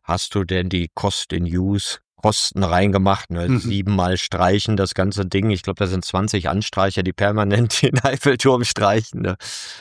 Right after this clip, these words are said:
Speaker 1: Und da schaut man dann ja oft nicht drauf, ne? Aber das finde ich auch ein gutes Beispiel. Und dann hast du auch noch eins genommen mit Recap,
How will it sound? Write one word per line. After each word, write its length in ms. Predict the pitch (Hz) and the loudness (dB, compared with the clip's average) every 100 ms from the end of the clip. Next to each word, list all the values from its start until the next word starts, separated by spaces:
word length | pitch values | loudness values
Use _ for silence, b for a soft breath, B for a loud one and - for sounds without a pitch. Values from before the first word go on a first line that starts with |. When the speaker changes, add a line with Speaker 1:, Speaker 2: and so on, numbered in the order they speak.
| B B | B B
Speaker 1:
Und 220 | 95 90 | -6 -2
da 100 | 98 | -4
schaut 300 | - 120 139 | -2 -2 -2
man 120 | 85 | -6
dann 160 | 80 80 | -6 -6
ja 120 | 82 | -6
oft 280 | 85 - 80 | -6 -8 -10
nicht 200 | 78 - | -10 -10
drauf, 560 | 80 80 80 78 - | -6 -4 -4 -6 -8
ne? 260 | 82 82 98 - b b b b b b _ | -6 -4 -6 -10 b b b b b b _
Aber 100 | 101 | 0
das 120 | 110 | 2
finde 200 | - 143 | 2 2
ich 60 | 120 | 4
auch 100 | 127 | 2
ein 100 | 117 | 2
gutes 360 | 123 120 104 | 0 0 -4
Beispiel. 720 | - 110 143 - 104 101 127 | 0 0 0 -4 -2 0 0
Und 240 | - - 117 | 0 -2 0
dann 160 | 123 127 | 2 2
hast 180 | 151 | 2
du 40 | 131 | 2
auch 100 | 113 | 2
noch 180 | 123 78 | 2 2
eins 320 | 107 131 - | 0 -2 -2
genommen 360 | 120 117 117 | 0 2 2
mit 180 | 113 95 | 0 0
Recap, 640 | 98 131 180 - 117 - | 2 2 2 0 -2 -2